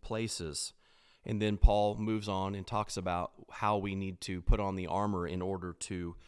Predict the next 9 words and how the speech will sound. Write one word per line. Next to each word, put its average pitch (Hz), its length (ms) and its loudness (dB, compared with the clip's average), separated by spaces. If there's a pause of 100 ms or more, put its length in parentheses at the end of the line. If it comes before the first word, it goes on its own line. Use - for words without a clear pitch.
(440)
uh, 107 320 -4 (100)
engage 98 520 -2
the 90 140 -2
enemy 92 460 0
and 85 380 -4
to 87 280 -4
stand 92 440 -6
in 85 100 -4
victory. 85 460 -6